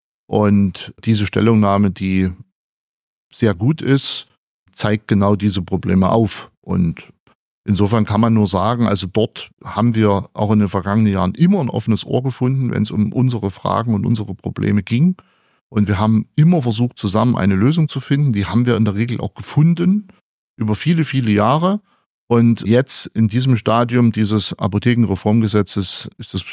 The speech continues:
Gesundheitsministerium hier in Thüringen schon auf unserer Seite und wir sind da einig. Kann man nicht anders sagen.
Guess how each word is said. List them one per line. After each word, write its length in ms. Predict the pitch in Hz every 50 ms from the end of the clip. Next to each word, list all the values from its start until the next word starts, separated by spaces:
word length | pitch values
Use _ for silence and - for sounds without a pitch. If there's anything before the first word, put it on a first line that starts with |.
| - - -
Gesundheitsministerium 1000 | - 101 101 - 107 113 123 120 107 - - 107 104 95 - - 104 98 98 98
hier 140 | 95 101
in 80 | 95 95
Thüringen 300 | - - - 113 107 98
schon 180 | - 110 107 110
auf 80 | 101
unserer 380 | - - 110 107 101 85 92 82
Seite 280 | - 101 101 101 113
und 100 | 110 95
wir 60 | 90 85
sind 200 | - 110 104 110
da 40 |
einig. 440 | - - - 92 90 - - - - _ _ _ _ _ _ _ _ _ _ _
Kann 120 | - -
man 80 | 175 180
nicht 120 | 185 - -
anders 160 | - - -
sagen. 260 | - - 127 - -